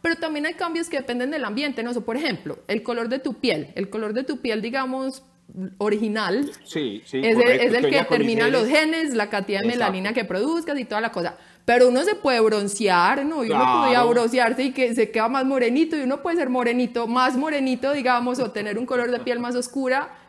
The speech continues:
Speaker 1: toda su vida. Pero
Speaker 2: Sí,
Speaker 1: por
Speaker 2: sí,
Speaker 1: muy
Speaker 2: sí.
Speaker 1: morenito que tú seas, tus hijitos no van a ser morenitos como tú.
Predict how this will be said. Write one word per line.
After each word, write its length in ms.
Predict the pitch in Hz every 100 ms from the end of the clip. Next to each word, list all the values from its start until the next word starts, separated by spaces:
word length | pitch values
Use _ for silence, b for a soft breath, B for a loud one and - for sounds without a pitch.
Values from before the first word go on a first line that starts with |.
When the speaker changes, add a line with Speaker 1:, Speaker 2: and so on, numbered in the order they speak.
| B
Speaker 1:
toda 280 | 226 226 262
su 140 | 247
vida. 380 | 196 262 180 143 - B B B
Pero 240 | 254 247
Speaker 2:
Sí, 260 | 233 190 165
Speaker 1:
por 180 | 233 233
Speaker 2:
sí, 40 |
Speaker 1:
muy 220 | 262 392 427
Speaker 2:
sí. 220 | 453 - _ -
Speaker 1:
morenito 880 | 226 277 285 302 285 254 247 254
que 100 | 269
tú 200 | 269 220
seas, 500 | 220 262 233 220 247 - B B B
tus 220 | 302 311
hijitos 760 | 349 392 349 - 285 285 285 - -
no 200 | 196 190
van 160 | 202
a 100 | 214
ser 140 | 214 190
morenitos 640 | 196 190 180 165 165 170
como 260 | - 240 -
tú. 160 | 415